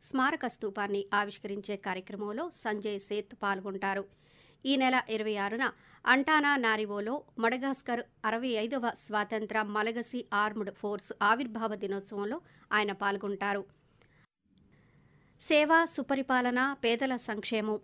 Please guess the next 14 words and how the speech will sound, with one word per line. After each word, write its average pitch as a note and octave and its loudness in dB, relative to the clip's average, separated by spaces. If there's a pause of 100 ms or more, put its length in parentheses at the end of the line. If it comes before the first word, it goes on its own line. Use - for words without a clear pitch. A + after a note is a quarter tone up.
అనే G#3+ 4
మూడు A#3 2
సూత్రాలను A3 0
అనుసరించి G#3 -2 (360)
గత B3+ 6 (240)
పదకొండు D4 4
సంవత్సరాలుగా A#3 2 (120)
భారత A#3 6
ప్రభుత్వం A#3 -2
చేపట్టిన G#3+ 0 (140)
పలు G#3 4
సంస్కరణల A3+ -2
ద్వారా G3+ 0 (360)
దేశం B3+ 6